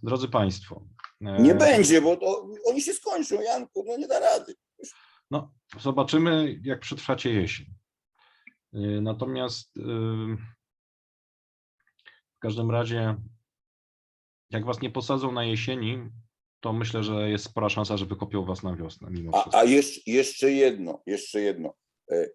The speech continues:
Speaker 2: to, że powstanie ta, ta, czy ma powstać ta nowa służba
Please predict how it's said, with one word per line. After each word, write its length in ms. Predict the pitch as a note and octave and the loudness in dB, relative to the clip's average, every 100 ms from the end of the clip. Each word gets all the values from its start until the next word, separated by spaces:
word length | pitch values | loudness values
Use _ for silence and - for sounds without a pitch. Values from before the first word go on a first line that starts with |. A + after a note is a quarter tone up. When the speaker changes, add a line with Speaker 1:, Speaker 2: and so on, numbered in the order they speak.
| _ - | _ 2
Speaker 2:
to, 200 | D#3 G3 | 4 4
że 120 | D3 | 2
powstanie 520 | - - C#3+ D#3 D3+ | -2 -4 -2 0 -2
ta, 240 | C#3 A#2 G#2 | 0 0 0
ta, 180 | A2 | -2
czy 260 | - - - | -6 -8 -2
ma 140 | B2 | -2
powstać 280 | B2 D3 C#3 | 0 -2 -4
ta 80 | A#2 | -2
nowa 260 | B2 B2 A#2 | -2 0 -2
służba 600 | A2+ G2 E2+ F#2+ G#2 | -6 -12 -2 2 2